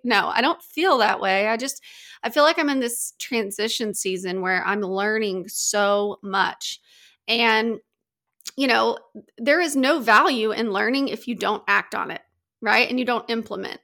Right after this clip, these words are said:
And so I wanna share with you guys some things that, kind of some lessons that I learned and how to create some healthy boundaries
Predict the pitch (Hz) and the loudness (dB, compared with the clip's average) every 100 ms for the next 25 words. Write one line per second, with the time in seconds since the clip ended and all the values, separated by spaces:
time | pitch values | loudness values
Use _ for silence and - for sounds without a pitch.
0 | - 233 226 254 226 220 220 220 254 277 | -6 -4 -2 2 2 2 0 0 0 -2
1 | 311 302 285 240 226 233 220 214 214 208 | -2 -4 0 2 2 2 -6 -4 -2 -2
2 | 196 - 202 202 196 - - - - - | -6 -2 2 2 2 -2 -14 -20 -20 -20
3 | _ _ _ _ _ - 554 571 427 311 | _ _ _ _ _ -4 0 2 2 2
4 | 233 226 - 294 269 277 247 240 226 220 | 6 4 4 0 0 0 4 6 6 4
5 | 202 214 269 320 330 - 240 247 247 233 | 2 2 2 2 0 -2 0 2 4 2
6 | 262 254 214 247 277 - 254 - - 240 | 0 2 4 4 0 -4 -6 -6 -8 -2
7 | 220 196 196 - - 233 214 - - 247 | 2 2 2 -4 -8 -4 -4 -6 -4 -2
8 | 233 233 262 220 208 220 247 311 339 349 | -2 -2 -4 0 2 2 2 0 2 2
9 | 339 | 0